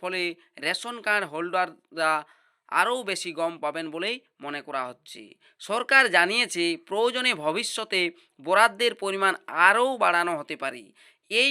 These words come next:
পদক্ষেপে দেশের দরিদ্র মানুষের খাদ্য সুরক্ষা যেমন নিশ্চিত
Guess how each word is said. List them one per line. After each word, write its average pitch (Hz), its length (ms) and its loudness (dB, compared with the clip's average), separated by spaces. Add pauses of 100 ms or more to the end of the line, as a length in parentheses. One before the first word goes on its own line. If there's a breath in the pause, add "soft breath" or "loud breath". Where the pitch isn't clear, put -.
(140)
পদক্ষেপে 190 680 -4 (460 soft breath)
দেশের 180 280 -6 (120)
দরিদ্র 196 360 -6 (180)
মানুষের 185 480 -2 (340 soft breath)
খাদ্য 185 320 0 (160)
সুরক্ষা 196 460 -4
যেমন 175 200 -2 (120)
নিশ্চিত 196 340 -10